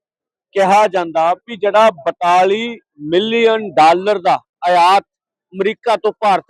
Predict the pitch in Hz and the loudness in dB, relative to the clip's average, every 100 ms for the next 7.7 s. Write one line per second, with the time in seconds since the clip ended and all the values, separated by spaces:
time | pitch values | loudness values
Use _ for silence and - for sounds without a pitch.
0 | 165 165 160 139 123 127 - - _ _ | -12 -10 -4 -4 -2 -2 -2 -6 _ _
1 | _ _ _ - 220 240 247 247 233 - | _ _ _ -2 0 0 0 -2 -4 -2
2 | 214 185 190 208 190 185 175 139 - _ | 0 2 0 -6 -2 2 2 2 -4 _
3 | _ _ _ _ 214 233 247 - 202 185 | _ _ _ _ -4 0 0 0 -4 -4
4 | 175 254 269 214 185 175 180 185 202 220 | -2 2 2 2 -4 -2 0 2 2 0
5 | 214 - 190 190 202 233 - _ _ _ | -2 -6 -2 0 2 2 0 _ _ _
6 | _ 135 175 214 - 185 - 208 220 156 | _ -4 0 2 2 -2 -2 -6 -6 -2
7 | 190 214 247 220 185 175 165 | -4 -2 -2 2 2 2 -4